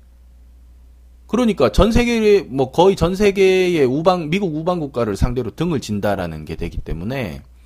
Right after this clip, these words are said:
지금 답답하거든요. 그럼 이거를 풀어내려고 뭔가 뭔가 미천이 있어야 되잖아요. 북-, 핵은 북한의 미천이고. 그럼 이란은 지금 뭘로 하냐?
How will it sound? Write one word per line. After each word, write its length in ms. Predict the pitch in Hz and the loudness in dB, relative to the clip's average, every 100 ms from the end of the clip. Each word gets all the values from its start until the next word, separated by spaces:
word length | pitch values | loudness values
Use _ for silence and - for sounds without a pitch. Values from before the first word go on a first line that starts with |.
| _ _ - - | _ _ -20 -8
지금 140 | 160 | -8
답답하거든요. 880 | - - 143 - 196 240 180 107 135 | -6 -4 -4 -4 -6 -6 -6 -6 -8
그럼 220 | - 165 | -10 -10
이거를 420 | 202 220 226 180 | -6 -2 2 2
풀어내려고 1080 | 131 - 302 320 277 196 196 196 165 151 135 | -2 -8 -4 -2 0 2 4 2 2 0 2
뭔가 480 | 113 196 202 113 - - - - - - - - - | 2 2 4 4 2 -20 -20 -20 -20 -20 -20 -20 -6
뭔가 240 | 165 190 | -2 0
미천이 480 | 139 254 - 269 175 | 4 4 6 4 4
있어야 220 | 151 156 | 0 0
되잖아요. 500 | 104 90 82 87 95 | -2 -4 -6 -8 -8
북-, 280 | 82 - 165 | -10 -12 -10
핵은 380 | 170 320 262 175 | -4 -2 0 -2
북한의 380 | - - 214 147 | -2 -2 -2 0
미천이고. 720 | 147 156 117 80 73 90 151 - - - - | -4 -4 -6 -8 -10 -12 -16 -20 -20 -20 -10
그럼 80 | 190 | -2
이란은 320 | 175 226 208 | 4 4 4
지금 220 | 131 156 | -4 -4
뭘로 340 | 123 98 113 135 | -2 0 2 0
하냐? 640 | 147 156 117 101 92 73 | -2 -4 -2 -4 -6 -10